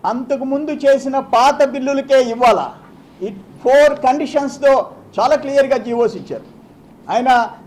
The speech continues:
దుర్మార్గం, చిన్న చిన్నోళ్ళ మీద ప్రతాపం చూపిస్తున్నారు. జగన్మోహన్ రెడ్డి గారు నూట యాభై ఒక్క సీట్లు ఇచ్చినందుకు కొన్ని, కొన్ని వేల మంది, లక్షల మంది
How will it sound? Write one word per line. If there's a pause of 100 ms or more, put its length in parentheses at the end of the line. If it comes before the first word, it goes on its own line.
(600)
దుర్మార్గం, (480)
చిన్న (200)
చిన్నోళ్ళ
మీద (140)
ప్రతాపం
చూపిస్తున్నారు. (720)
జగన్మోహన్
రెడ్డి (100)
గారు (260)
నూట (100)
యాభై
ఒక్క
సీట్లు
ఇచ్చినందుకు (1200)
కొన్ని, (180)
కొన్ని (240)
వేల (120)
మంది, (100)
లక్షల
మంది